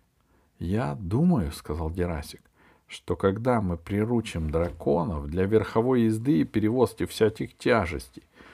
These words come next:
то надо будет сделать острые крюки, чтобы колоть их в спину. И если как следует колоть,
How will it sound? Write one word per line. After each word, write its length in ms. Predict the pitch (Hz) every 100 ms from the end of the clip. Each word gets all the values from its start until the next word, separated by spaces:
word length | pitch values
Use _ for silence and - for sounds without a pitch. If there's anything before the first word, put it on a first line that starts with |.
| - _ -
то 120 | 90
надо 460 | 87 110 156 151
будет 500 | 127 131 123 123 107 98
сделать 640 | - - 113 139 143 123 - _
острые 560 | - 127 - 127 131 127
крюки, 1000 | - 123 123 - - - - 143 82 80 - - -
чтобы 460 | - - 104 95 98
колоть 600 | - 110 110 135 151 -
их 240 | 135 - _ _
в 60 | -
спину. 840 | - - _ - 131 107 85 - _ - - - _ -
И 60 | 117
если 840 | 113 104 110 160 151 - 95 80
как 340 | - - 107
следует 720 | - - 110 135 131 98 90 -
колоть, 520 | - 101 143 226